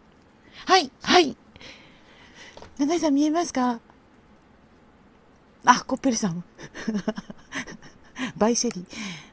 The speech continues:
申し訳ありませんが、あ、お電話の方がいいですかね。コメントも見-、見られ-、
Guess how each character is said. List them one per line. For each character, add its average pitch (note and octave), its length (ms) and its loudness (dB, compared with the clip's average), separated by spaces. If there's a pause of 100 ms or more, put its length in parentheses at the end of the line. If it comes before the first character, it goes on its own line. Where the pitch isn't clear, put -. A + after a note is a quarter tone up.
(120)
申 F4 80 -2
し F4+ 60 0
訳 F4 120 0
あ F4+ 60 4
り E4+ 80 -4
ま F4 120 2
せ F4+ 140 2
ん E4 60 -2
が、 C#4+ 280 2 (300)
あ、 D3+ 160 -6
お D3+ 40 -12
電 B3 180 2
話 E4+ 100 4
の B3 80 2
方 G#3+ 60 2
が F3 100 0
い G3 140 -2
い - 20 -14
で C#4+ 140 -6
す - 80 -16
か F#3+ 100 -10
ね。 F#3 60 -14 (2000)
コ - 100 -14
メ A#3+ 160 0
ン C4 80 -4
ト C#4 100 -2
も A#3 140 2
見-、 G3 360 -4
見 G#3 100 -4
ら G#3 80 -4
れ-、 A3 180 -6